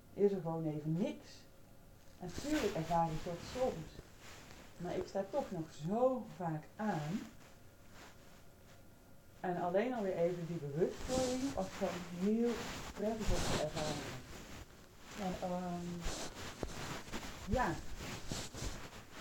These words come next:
Dit is wat ik, eh, wat ik wilde delen. Ik wens je een hele fijne week en ik spreek je graag volgende week weer.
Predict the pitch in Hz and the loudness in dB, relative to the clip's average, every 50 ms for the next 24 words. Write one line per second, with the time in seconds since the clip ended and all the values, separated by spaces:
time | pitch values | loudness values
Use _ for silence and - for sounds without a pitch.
0 | - - - - - - - - - - - - - - - - - - - - | -10 -10 -10 -12 -14 -16 -16 -18 -18 -18 -18 -18 -18 -16 -16 -14 -14 -14 -12 -12
1 | - - - - - - 247 - - 202 185 - - - 190 180 170 185 185 - | -12 -12 -4 0 2 2 2 2 2 0 0 0 0 2 2 4 4 4 4 6
2 | - - - - - - - 165 180 226 - - - - - - - - - - | 12 12 12 12 12 12 10 8 8 12 12 12 12 10 4 6 8 8 12 12
3 | - - - - - - - 226 214 214 196 - 196 190 185 180 175 - - 175 | 12 12 12 12 12 12 10 8 8 8 8 6 2 4 4 2 2 0 -2 -2
4 | 170 170 170 165 190 214 269 - - - 190 175 - - - - 196 180 180 - | 0 0 4 6 8 8 8 6 4 2 2 0 0 -4 -2 2 2 2 2 0
5 | 175 - - 196 190 175 151 - - - - - - - 240 - - 170 147 131 | -4 -4 0 2 2 2 2 0 0 2 4 6 6 8 8 8 6 6 4 4
6 | 131 127 - - - 143 147 170 | 4 2 2 0 0 0 0 0